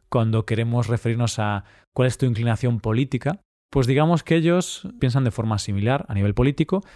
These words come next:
y yo estoy quizá en el lado opuesto, o bueno, mi idea es un poco alternativa a la suya. Entonces, claro, como les gusta mucho hablar de política,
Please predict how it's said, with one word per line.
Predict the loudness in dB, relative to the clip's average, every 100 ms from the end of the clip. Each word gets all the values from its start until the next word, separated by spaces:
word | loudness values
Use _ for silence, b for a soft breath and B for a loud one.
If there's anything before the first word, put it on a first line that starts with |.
| B
y | -2
yo | 0
estoy | 0 2 0
quizá | 0 -2 0 -2 -4
en | -2
el | 0 -2 -4 -4 -8 -10 -10 -2
lado | 0 2
opuesto, | 0 0 0 0 0 -2 0 0
o | 0
bueno, | 0 -2
mi | -2 0
idea | 0
es | 0
un | -2
poco | 0 0
alternativa | 0 -2 -2 0 0
a | 0
la | -2
suya. | -2 -2 -6 _ -4
Entonces, | 0 0 0 -2
claro, | 0 -2 -2
como | -2 -2
les | -2
gusta | 0 0
mucho | -2 -2
hablar | -2 0
de | 0
política, | 2 2 2 2 0